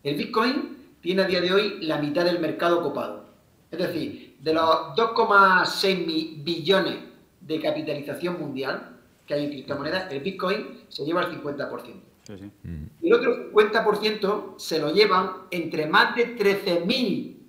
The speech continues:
Speaker 1: trece mil criptomonedas. Dentro de esas trece mil criptomonedas hay estafas, engaños, timos, especulación, de todo.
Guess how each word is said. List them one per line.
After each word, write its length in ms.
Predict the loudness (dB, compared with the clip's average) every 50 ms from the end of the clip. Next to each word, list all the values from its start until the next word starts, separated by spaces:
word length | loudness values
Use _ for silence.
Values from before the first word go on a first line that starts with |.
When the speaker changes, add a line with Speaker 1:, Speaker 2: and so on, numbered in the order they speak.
| _ _ _ _
Speaker 1:
trece 480 | -6 -4 -4 -4 -4 -6 -6 -6 -4 -2
mil 300 | -2 0 0 0 0 -2 -4
criptomonedas. 880 | -6 -6 -4 0 2 4 4 4 2 0 0 0 0 -2 -2 -6 -10 -14 -18 -20 _ _ _ _ _ _ _ _ _ _ _ _ _ _ _ _ _ _ _
Dentro 340 | -2 0 0 0 2 4 6
de 60 | 6
esas 240 | 6 6 2 0 0
trece 320 | 0 0 0 0 0 0
mil 200 | 0 -2 -4 -6
criptomonedas 960 | -8 -8 -8 -10 -10 -4 0 2 2 4 2 2 2 2 4 4 2 2 0 -4 -10 -14 -18 -10 _
hay 460 | 0 2 2 2 2 0 -2 -4 -4 -6 -8
estafas, 880 | -12 -8 -4 -2 0 0 0 -2 -2 0 2 4 4 4 4 2 -2 -4
engaños, 760 | -8 -6 -4 -2 0 0 0 -2 -4 -6 -6 -4 -6 -6 -8 -10 -14 -20 -20 _ _
timos, 580 | -6 -6 -4 -4 -4 -4 -4 -4 -4 -6 -8 -12 -16 -10 -8
especulación, 1300 | -8 -8 -6 -4 -4 -4 -4 -6 -6 -4 -4 -4 -6 -6 -6 -6 -4 -4 -4 -6 -6 -8 -10 -10 -12 -16 -18 -8
de 120 | -6 -6 -2
todo. 580 | 0 0 0 0 -2 -6 -10 -14 -20 -20 -20